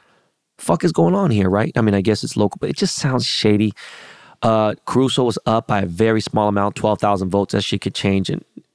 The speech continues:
who knows? L A County is fucking massive. You gotta remember, we have, you know, we have the largest state, I'm sorry, populated state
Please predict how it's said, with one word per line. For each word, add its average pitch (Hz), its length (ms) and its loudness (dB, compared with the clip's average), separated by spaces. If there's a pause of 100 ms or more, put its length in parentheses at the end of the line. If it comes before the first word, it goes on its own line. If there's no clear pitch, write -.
who 117 180 0
knows? 95 460 0 (480)
L 107 120 4
A 104 60 2
County 107 300 0
is 87 100 -6
fucking 90 600 -4
massive. 95 360 -2
You 92 60 -6
gotta 104 100 2
remember, 95 340 0 (720)
we 120 160 4
have, 98 480 0 (480)
you 110 60 2
know, 98 160 4
we 107 160 0
have 160 80 -2
the 131 60 0
largest 117 440 0
state, 117 380 0 (720)
I'm 107 100 0
sorry, - 220 0 (240)
populated 107 520 0
state 92 300 -2